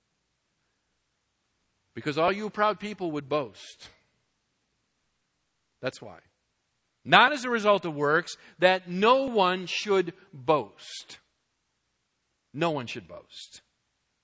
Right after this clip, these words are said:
Romans chapter eleven, verse six, "If it is by grace, it is no longer on the basis of works.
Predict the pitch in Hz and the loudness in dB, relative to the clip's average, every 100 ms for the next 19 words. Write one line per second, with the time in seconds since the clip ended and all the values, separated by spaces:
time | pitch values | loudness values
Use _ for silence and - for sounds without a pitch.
0 | _ _ _ _ _ _ - 208 208 190 | _ _ _ _ _ _ 4 4 4 2
1 | 196 170 170 190 202 156 160 151 - - | 0 2 4 4 4 -2 -2 -4 -8 -2
2 | 226 208 - - - - - 185 185 160 | 0 0 -4 -14 -16 -10 -2 0 0 4
3 | 170 170 139 190 247 262 226 190 165 185 | 6 6 4 2 4 2 -2 -2 0 0
4 | 180 208 240 220 196 180 175 190 202 202 | 4 4 4 2 2 2 -2 0 0 0
5 | 214 - - - 170 160 190 220 185 | -6 -6 -14 0 0 4 6 6 4